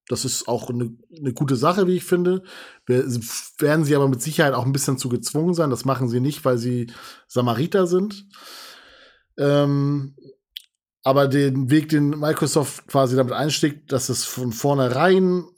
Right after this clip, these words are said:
auch auf den P C kommt, das ist meiner Meinung nach eine super Sache. Und, ähm, ja, P C ist ja nun mal sogar eigentlich insgesamt die offenste Plattform, deswegen, also offener geht ja gar nicht.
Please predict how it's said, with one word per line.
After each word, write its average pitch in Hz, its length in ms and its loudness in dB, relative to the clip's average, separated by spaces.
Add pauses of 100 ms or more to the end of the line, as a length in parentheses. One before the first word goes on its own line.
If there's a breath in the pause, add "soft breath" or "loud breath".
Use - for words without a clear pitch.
(260)
auch 139 180 -2
auf 139 100 -2
den 135 100 -4
P 139 140 -2
C 143 180 -4
kommt, 131 260 -2
das 127 160 -4
ist - 360 -10
meiner 143 360 -2
Meinung 143 260 2
nach 131 360 0
eine 127 120 -2
super 117 420 -2
Sache. 110 320 -4
Und, 101 460 -8
ähm, 104 460 -10 (400)
ja, 120 180 0
P 123 240 0
C 147 140 2
ist 160 180 2
ja 170 80 6
nun 139 140 4
mal 127 260 2
sogar 127 220 0
eigentlich 127 220 -2
insgesamt 139 640 -2
die 120 200 -6
offenste 123 460 -4
Plattform, 117 440 -6
deswegen, 104 580 -8
also 104 220 -6
offener 120 320 -4
geht 110 200 -6
ja 104 60 -4
gar 87 200 -10
nicht. - 240 -20